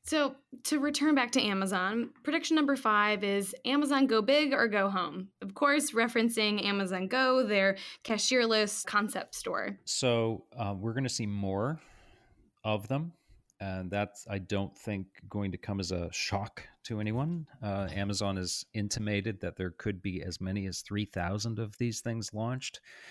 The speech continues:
Speaker 2: So the question is where to from, you know, going forward. They're gonna scale this up, and they've already made that clear. They want to apply this technology to a much, much larger store environment. My question is,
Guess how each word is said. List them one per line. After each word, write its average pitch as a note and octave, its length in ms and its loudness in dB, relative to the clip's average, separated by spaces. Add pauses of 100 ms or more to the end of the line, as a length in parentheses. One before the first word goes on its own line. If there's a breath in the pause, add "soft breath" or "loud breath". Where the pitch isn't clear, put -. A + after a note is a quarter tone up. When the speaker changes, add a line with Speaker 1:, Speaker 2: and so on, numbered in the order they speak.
(360 loud breath)
Speaker 2:
So E3 520 4
the D#3 140 -2
question E3+ 380 2
is C3 200 0
where C3 200 4
to C3 260 2
from, G#2 420 -2
you B2 120 -2
know, F#2+ 240 -2 (100)
going A2+ 240 0
forward. G2+ 640 0
They're G#2 140 -2
gonna G#2 160 -2
scale G#2 340 0
this G2 240 -4
up, F2+ 260 -4
and G#2 80 -6
they've G2 160 -4
already G#2+ 300 0
made G2 240 -2
that F#2+ 220 -6
clear. C3 240 0
They C3+ 100 -2
want F#2 220 -4
to E2 80 -6
apply G2+ 400 -2
this G#2 180 -6
technology G#2 680 -4
to - 140 -8
a F2 40 -4
much, G#2+ 400 -2
much G2 240 -6
larger F#2+ 320 -2
store A#2 240 -2
environment. F2+ 480 -2 (520 loud breath)
My C#3 200 2
question A2 520 -2
is, F#2 220 -4